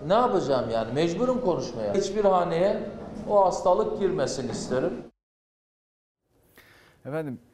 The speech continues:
Speaker 2: öyle bir durumdayız ki bu dünkü rakamlarla, dünkü sayılarla, rakam sayı derken bu arada hakikaten çok canım sıkılıyor. Çünkü bunların hepsi bizim yurttaşımız, vatandaşımız, kardeşimiz, a-, işte annemiz, babamız neyse.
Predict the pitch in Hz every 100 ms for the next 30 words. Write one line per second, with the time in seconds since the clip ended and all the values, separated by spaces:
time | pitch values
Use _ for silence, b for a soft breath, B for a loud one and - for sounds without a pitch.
0 | - 131 143 180 156 135 139 139 165 233
1 | - 143 107 - - 135 139 131 147 190
2 | 170 131 139 135 156 135 110 113 123 196
3 | - 117 107 98 104 113 - 156 196 226
4 | 160 - 165 156 156 160 143 127 175 151
5 | 123 120 B B - 165 - 165 147 131
6 | - - - 147 - _ _ _ _ _
7 | _ _ - 113 127 - 110 147 180 208
8 | - 123 113 131 - 165 143 113 156 165
9 | 135 117 156 - 117 117 107 139 139 110
10 | - 101 110 131 123 107 98 104 117 -
11 | 139 131 98 - 101 - - 151 - -
12 | - - - 170 110 90 123 165 127 98
13 | 110 147 151 104